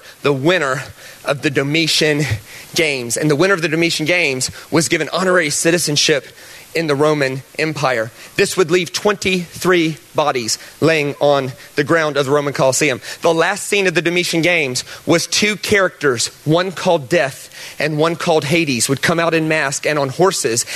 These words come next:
and they would clean up the dead bodies. And I saw Death and Hades coming down on a horse. This went on from seventy-eight A D to ninety-two A D. In ninety-three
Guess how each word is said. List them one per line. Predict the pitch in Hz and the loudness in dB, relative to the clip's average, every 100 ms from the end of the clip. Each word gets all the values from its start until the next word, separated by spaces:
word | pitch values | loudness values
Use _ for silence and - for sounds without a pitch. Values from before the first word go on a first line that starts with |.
| - - | -8 -2
and | 165 | -2
they | 156 160 | 0 -2
would | 151 - | -4 -6
clean | - 180 175 - | -2 0 0 -2
up | 165 - - - - - | -4 -4 -10 -20 -20 -12
the | 123 147 | -2 -2
dead | 107 160 143 131 131 - - | 0 0 0 0 -4 -12 -2
bodies. | 156 143 117 104 - - | 0 0 -4 -6 -8 -6
And | - 151 | -4 -2
I | |
saw | 135 - 139 120 | 0 0 0 0
Death | - 135 127 | 0 -2 -2
and | 113 | -6
Hades | 120 131 117 95 - - - | 0 0 2 0 -4 -8 -4
coming | 160 135 113 | -2 -2 -2
down | 131 139 127 113 101 107 - - - | 0 0 -2 -6 -12 -16 -18 -18 -2
on | 151 131 113 101 - - - - - - - | 2 2 0 -6 -16 -20 -20 -20 -12 -10 -2
a | 156 113 - - - | 0 0 -6 -20 -8
horse. | - 139 - - - | 0 0 0 -10 -2
This | 196 - | -2 0
went | 175 143 | 0 0
on | 160 127 | -2 -4
from | - - 160 | -14 -6 -4
seventy-eight | - 190 170 156 160 156 | 2 2 0 0 2 2
A | 156 | 2
D | 131 151 127 - - - | 2 2 0 -4 -16 -2
to | 160 | 0
ninety-two | 147 160 151 139 - 160 139 139 - - | 0 -2 0 -2 2 2 2 -2 -8 -2
A | 147 127 | 0 2
D. | 160 143 123 - - | 2 0 -2 -10 -4
In | 143 147 | -2 0
ninety-three | 165 151 147 - 202 135 | 0 -2 -4 2 2 2